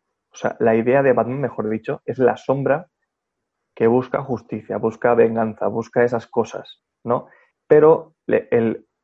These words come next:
la persona conocida como Bruce Wayne proyecta una máscara, proyecta, mejor dicho, dos máscaras, una como si fuera un millonario que le da igual todo, no sé qué, porque es lo que tiene que hacer, es lo que la sociedad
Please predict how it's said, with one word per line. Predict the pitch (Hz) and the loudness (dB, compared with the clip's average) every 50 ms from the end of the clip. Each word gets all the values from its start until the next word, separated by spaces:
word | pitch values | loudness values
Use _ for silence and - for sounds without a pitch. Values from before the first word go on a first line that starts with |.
| _ _ - | _ _ -6
la | 123 123 123 - | -4 -4 -2 0
persona | - 113 113 117 117 - 147 143 156 160 160 - _ | -2 -2 -2 -4 -6 -4 -2 -2 -2 -2 -4 -8 _
conocida | - 139 131 127 120 - 135 123 113 | -2 0 0 0 0 0 0 0 0
como | 113 110 110 113 | -2 -4 -4 -4
Bruce | 113 117 131 123 120 | -2 -2 -2 -2 0
Wayne | 123 123 120 131 143 - _ _ _ _ _ _ _ _ _ _ _ _ _ _ | 0 0 0 -2 -6 -16 _ _ _ _ _ _ _ _ _ _ _ _ _ _
proyecta | - 131 123 120 120 131 143 147 - 165 | 2 4 4 6 6 4 2 2 2 2
una | 160 151 139 127 | 2 2 2 0
máscara, | 131 139 143 - - 123 117 113 120 - _ _ _ _ _ _ _ _ _ _ _ _ _ _ _ _ _ _ _ _ _ _ _ _ _ _ _ _ _ _ _ _ _ _ _ _ - - | 0 -2 -4 -4 -6 -4 -4 -4 -4 -6 _ _ _ _ _ _ _ _ _ _ _ _ _ _ _ _ _ _ _ _ _ _ _ _ _ _ _ _ _ _ _ _ _ _ _ _ -16 -2
proyecta, | - 123 120 131 147 165 143 | 2 4 4 4 4 4 2
mejor | 135 131 - 131 | 2 2 0 0
dicho, | 139 139 - 117 | 0 0 -2 0
dos | 113 123 135 131 135 | 2 2 0 0 0
máscaras, | 139 143 - - 127 117 120 120 - - | -4 -4 -4 -2 -2 -2 -2 -4 -6 -6
una | - 151 147 123 110 | -4 -2 -2 -2 -2
como | - 120 117 113 113 107 | -2 -2 -2 -2 -4 -6
si | - - | -8 -6
fuera | - - 131 135 | 0 0 0 2
un | 135 | 2
millonario | 131 123 123 120 120 123 131 123 - - - _ _ _ _ _ _ _ _ _ _ _ | 0 0 0 0 0 0 0 0 -2 -2 -6 _ _ _ _ _ _ _ _ _ _ _
que | - - 113 | -4 0 4
le | 113 | 4
da | 117 | 6
igual | 117 120 123 120 117 117 - | 6 6 4 4 2 2 2
todo, | 156 151 147 156 147 | 2 4 4 4 0
no | 127 120 | -2 -2
sé | - 117 | -2 0
qué, | 127 143 | 0 0
porque | 139 - 123 117 - 120 113 - _ _ _ _ _ _ | 0 0 -2 0 0 0 0 -2 _ _ _ _ _ _
es | - 139 143 | 0 0 2
lo | 170 170 | 2 2
que | 143 147 | 2 2
tiene | 127 135 123 117 | 2 2 0 0
que | - | 0
hacer, | 107 - - 107 107 - _ _ _ _ _ _ - | -2 -2 -2 -4 -4 -4 _ _ _ _ _ _ -10
es | - 127 135 | -6 -2 0
lo | 151 151 | 0 0
que | 143 143 | 2 2
la | 127 120 113 | 0 0 0
sociedad | - - 110 - - 117 117 117 123 123 - | -4 -8 -8 -2 0 2 2 2 2 -2 -4